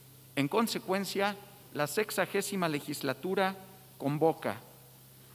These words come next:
a una consulta pública con la sociedad civil, organismos públicos y privados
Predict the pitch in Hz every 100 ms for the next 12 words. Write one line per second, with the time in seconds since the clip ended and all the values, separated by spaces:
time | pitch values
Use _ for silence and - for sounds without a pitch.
0 | - 160 202 240 240 185 165 - 208 175
1 | - 202 202 - 180 151 139 139 147 -
2 | 147 175 - 151 151 196 214 202 - -
3 | - - 147 156 185 185 180 - 165 185
4 | 175 156 143 214 - 160 156 196 208 214